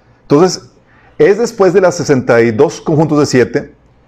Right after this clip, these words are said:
pero antes del último conjunto de siete que comienza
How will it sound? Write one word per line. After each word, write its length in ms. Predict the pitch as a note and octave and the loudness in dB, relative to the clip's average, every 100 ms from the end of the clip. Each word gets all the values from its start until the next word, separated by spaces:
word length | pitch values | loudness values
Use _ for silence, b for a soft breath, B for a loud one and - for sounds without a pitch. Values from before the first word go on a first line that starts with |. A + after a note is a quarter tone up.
| _ | _
pero 300 | C3 C3 D#3+ | 0 2 4
antes 640 | G#3+ C4 E3 D#3+ F#3+ - - | 2 0 0 0 0 -4 -14
del 300 | C3+ B2 C3 | -4 0 2
último 640 | D3+ D#3 F3 D#3+ E3 E3+ - | 2 2 0 2 2 0 -2
conjunto 500 | F3 E3 D3+ C3+ C#3+ | -4 0 -2 0 2
de 80 | C#3 | 2
siete 260 | B2+ F#2+ C3 - _ - | 0 -4 -6 -10 _ -6
que 160 | A#2+ | -2
comienza 920 | G#2+ G#2+ A#2+ D#3 F3+ - A2+ A#2+ - | 0 0 2 2 0 0 0 0 -6